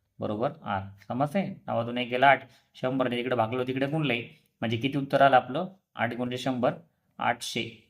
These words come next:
रेट आलेला आहे आपला, आठशे. पर्याय क्रमांक तीन अगदी बरोबर आलेला आहे पहा. तर या पद्धतीने हे उदाहरण आपण सोडवलेलं आहे,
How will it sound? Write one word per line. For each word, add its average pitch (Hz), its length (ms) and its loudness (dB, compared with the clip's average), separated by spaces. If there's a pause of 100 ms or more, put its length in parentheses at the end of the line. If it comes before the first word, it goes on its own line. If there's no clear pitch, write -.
रेट 120 440 -4
आलेला 113 280 -2
आहे 107 80 0
आपला, 101 240 -2
आठशे. 98 600 -10 (380)
पर्याय 139 360 6
क्रमांक 127 480 0
तीन 120 360 -4 (500)
अगदी 127 420 -2
बरोबर 113 360 -2
आलेला 101 260 0
आहे 95 100 -6
पहा. 95 160 -4 (500)
तर 127 60 0
या 147 160 8
पद्धतीने 143 560 0
हे 139 240 -4
उदाहरण 127 260 0
आपण 120 200 -2
सोडवलेलं 123 500 -2
आहे, 101 300 -8